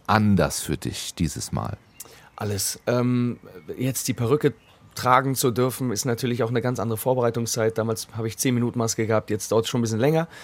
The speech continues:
Speaker 1: Die
Speaker 2: Ähm,
Speaker 1: aus echtem Haar ist?
Speaker 2: Ja.
Speaker 1: Ja?
Speaker 2: Ja.
Speaker 1: Habe ich hier eben mit einem Ohr mitbekommen.
Speaker 2: Ja, ja.
Speaker 1: Und die
Speaker 2: Und
Speaker 1: bei Regen tatsächlich auch kräuselt wie echtes
Speaker 2: Ja,
Speaker 1: Haar.
Speaker 2: ja, dann sehe ich aus wie Tante Emma ein bisschen, <laughs> aber, ähm, das gehört alles auch mit dazu. Und das wird auch, glaube ich, ein paar Mal passieren. Also <laughs> von daher alles gut.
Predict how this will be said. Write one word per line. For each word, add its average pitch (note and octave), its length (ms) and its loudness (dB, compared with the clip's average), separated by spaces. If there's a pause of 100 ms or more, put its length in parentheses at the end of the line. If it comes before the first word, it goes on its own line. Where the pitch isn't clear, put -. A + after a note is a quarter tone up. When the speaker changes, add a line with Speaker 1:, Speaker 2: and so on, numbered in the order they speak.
(440)
Speaker 1:
Die C#3 160 6
Speaker 2:
Ähm, D3 60 8
Speaker 1:
aus B2+ 180 6
echtem B2 420 4
Haar G2 280 6
ist? - 400 0
Speaker 2:
Ja. D#3 280 2 (180)
Speaker 1:
Ja? C#3+ 280 6
Speaker 2:
Ja. C3 120 6
Speaker 1:
Habe A2+ 100 8
ich A2+ 60 4
hier A#2+ 100 6
eben A#2 80 4
mit A2+ 100 2
einem G2+ 240 2
Ohr A2+ 180 4
mitbekommen. B2 500 0
Speaker 2:
Ja, D#3+ 120 8
ja. C3+ 160 8
Speaker 1:
Und D3 80 4
die A#2+ 80 2
Speaker 2:
Und A2 100 0
Speaker 1:
bei G#2 200 6
Regen G2+ 260 2
tatsächlich A2+ 380 0
auch - 120 -6
kräuselt G#2 520 4
wie C#2+ 100 0
echtes - 220 0
Speaker 2:
Ja, E3+ 60 10
Speaker 1:
Haar. D3 240 10
Speaker 2:
ja, D3 40 4
dann C#3+ 160 0
sehe D3 120 -2
ich C#3 60 0
aus - 140 2
wie C#3+ 80 -4
Tante C#3 300 2
Emma C#3 280 2 (160)
ein G3+ 140 6
bisschen, E3+ 320 4
<laughs> - 60 -8
aber, C3+ 440 6
ähm, C#3 420 4
das B2 180 -2
gehört C3 160 6
alles A#2 220 6
auch B2 120 6
mit D3 160 2
dazu. F3 380 2 (720)
Und D3 140 4
das C#3+ 140 6
wird D#3+ 100 4
auch, D#3 120 6
glaube C#3+ 200 6
ich, - 120 -2
ein C#3 60 -2
paar C#3+ 140 4
Mal C3 80 4
passieren. D3+ 440 2
Also - 180 2
<laughs> - 640 4
von E3 240 4
daher C#3+ 280 4
alles B2+ 240 2
gut. D#3+ 220 2